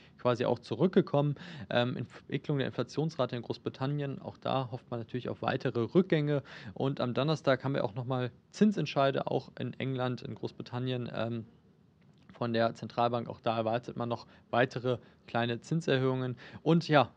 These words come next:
Entwicklung der Häuserverkäufe hatten wir auch gerade eben schon als Thema. Ähm, die sind weiterhin rückläufig in den U S A und dementsprechend ist da auch der Markt gerade so ein bisschen in Anspannung und auch da hofft man natürlich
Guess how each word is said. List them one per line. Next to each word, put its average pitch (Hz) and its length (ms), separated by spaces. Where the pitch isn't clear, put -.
Entwicklung 151 400
der 120 100
Häuserverkäufe 127 640
hatten 127 160
wir 123 120
auch 120 120
gerade 117 240
eben 117 220
schon - 220
als - 240
Thema. 123 440
Ähm, 110 280
die 113 40
sind 135 280
weiterhin 147 340
rückläufig 135 600
in 127 80
den 123 160
U 117 120
S 113 160
A 143 300
und 120 580
dementsprechend 131 640
ist - 200
da 123 60
auch 110 140
der 113 140
Markt 117 340
gerade 117 320
so 113 80
ein 110 60
bisschen 127 240
in 113 140
Anspannung 120 560
und 110 140
auch - 120
da 117 240
hofft 127 220
man 113 120
natürlich 117 520